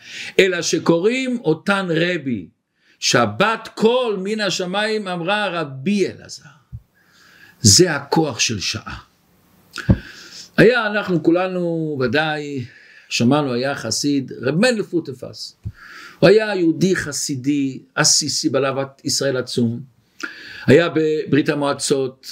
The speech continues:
הלך למסירות נפש, פתח שם י-, ישיבות ועזר לאנשים. והיה בבית סוהר ובמחנות, בסוף הוא השתחרר,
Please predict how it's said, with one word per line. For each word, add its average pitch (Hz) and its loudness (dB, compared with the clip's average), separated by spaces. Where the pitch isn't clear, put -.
הלך 143 2
למסירות 131 -4
נפש, 120 -4
פתח 127 0
שם 127 -4
י-, 117 0
ישיבות 120 -2
ועזר 117 -4
לאנשים. 120 -4
והיה 196 4
בבית 180 0
סוהר 180 0
ובמחנות, 165 -6
בסוף 143 -2
הוא 143 -6
השתחרר, 175 -2